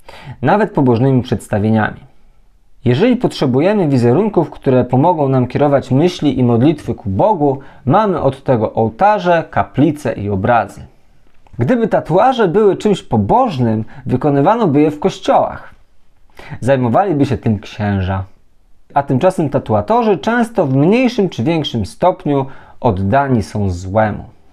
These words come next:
Zły duch może uznawać człowieka oznaczonego danym symbolem za swojego. Diabeł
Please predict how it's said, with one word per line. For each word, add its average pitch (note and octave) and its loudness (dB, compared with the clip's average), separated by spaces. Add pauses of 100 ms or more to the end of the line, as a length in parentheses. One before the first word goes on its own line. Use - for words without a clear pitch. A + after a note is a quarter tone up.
(720)
Zły A2 2
duch B2+ 0 (280)
może E3 2
uznawać C3+ 0
człowieka C#3+ 0
oznaczonego A2+ 0
danym A#2 0
symbolem G2+ -2
za F#2 -6
swojego. A#2+ -4 (720)
Diabeł F3 2